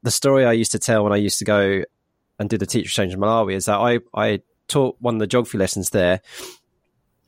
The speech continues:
and I kinda liked, liked to flip the script because the students would say, "Oh, you're from, you're from England, you're from the U K," you know, and they had this kind of streets paved in gold ki-, kind of th-, mindset. And I actually flipped the narrative and I said, "No,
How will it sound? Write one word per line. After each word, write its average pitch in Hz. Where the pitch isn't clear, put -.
and 113
I 117
kinda 139
liked, 135
liked 120
to 117
flip -
the 110
script -
because 110
the 107
students 113
would 104
say, 113
"Oh, 139
you're 139
from, 131
you're 139
from 120
England, 135
you're 135
from 127
the 123
U 139
K," 139
you 123
know, 110
and 113
they 123
had 123
this 117
kind 113
of 107
streets -
paved 107
in 107
gold 113
ki-, 117
kind 113
of 107
th-, -
mindset. 127
And 127
I 135
actually 139
flipped -
the 117
narrative 120
and 127
I 123
said, 117
"No, 117